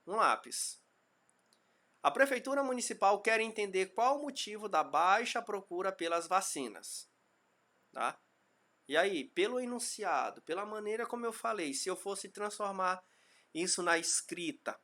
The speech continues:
qual delas eu manteria o ponto final? Em qual delas eu utilizaria o ponto de interrogação? Hein?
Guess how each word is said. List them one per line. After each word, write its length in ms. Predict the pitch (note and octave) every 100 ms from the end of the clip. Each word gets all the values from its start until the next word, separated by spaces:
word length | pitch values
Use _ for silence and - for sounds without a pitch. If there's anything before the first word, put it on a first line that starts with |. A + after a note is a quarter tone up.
| _ _ _ _ _ _ _
qual 260 | - F#3 B3
delas 340 | F#3+ F#3+ G3
eu 80 | F#3+
manteria 480 | F#3 F3+ F3+ E3+ G#3+
o 60 | A#3+
ponto 260 | F#3 F#3
final? 600 | - D#3 C3+ D#3 B3+ E4 _ _ _ _ _ _ -
Em 160 | E3
qual 300 | E3+ G3 A3+
delas 760 | F#3+ D3+ D3+ E3+ F#3+ - - - -
eu 400 | D3+ D#3+ F#3 G3 _
utilizaria 880 | D3+ C#3+ D#3+ D#3 D3+ C#3+ C3+ D3 D#3 _ _ _ _ _ _ -
o 100 | C#3+
ponto 400 | - C#3 D3+ C#3
de 120 | D3
interrogação? 800 | C#3+ C3+ C#3 C3 - C3 G2 - _ _ _ _ _ _ _ _ _ _ _ _ _ _ _ _
Hein? 320 | B2 D3+ D4+